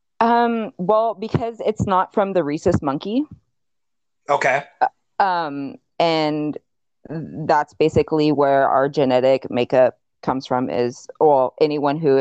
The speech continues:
Speaker 1: has a positive blood type, um, is from the rhesus monkey. And the origin of anyone who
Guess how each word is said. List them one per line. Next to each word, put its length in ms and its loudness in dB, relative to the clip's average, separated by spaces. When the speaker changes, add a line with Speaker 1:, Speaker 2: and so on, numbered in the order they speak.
Speaker 1:
has 200 -2
a 60 -4
positive 460 -4
blood 200 -4
type, 280 2
um, 500 -2
is 140 -2
from 180 0
the 100 0
rhesus 320 -2
monkey. 360 -4
And 460 2
the 320 4
origin 640 0
of 460 2
anyone 420 -2
who 320 2